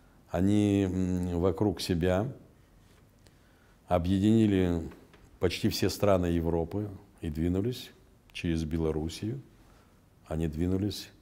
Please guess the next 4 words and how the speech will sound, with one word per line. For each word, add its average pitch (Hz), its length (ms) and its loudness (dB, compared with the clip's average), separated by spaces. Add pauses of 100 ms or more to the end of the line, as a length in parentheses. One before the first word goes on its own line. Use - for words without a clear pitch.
(640)
на 85 120 0
восток, - 560 -2 (460)
завоёвывая 87 800 0
себе 87 460 -2